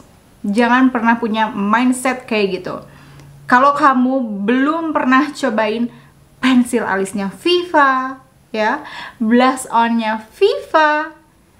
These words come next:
lipstiknya Purbasari, bedaknya Purbasari,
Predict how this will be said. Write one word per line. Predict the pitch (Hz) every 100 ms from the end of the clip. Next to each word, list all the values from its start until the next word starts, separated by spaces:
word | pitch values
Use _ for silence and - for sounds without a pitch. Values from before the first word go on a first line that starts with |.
| _ _ -
lipstiknya | 247 247 - - 247 233 226
Purbasari, | - 240 208 208 202 247 294 370 339 320 330 330 - _ _ _ _ _ _ _ _ _
bedaknya | 220 240 226 233 202
Purbasari, | 208 196 196 196 - 285 359 339 320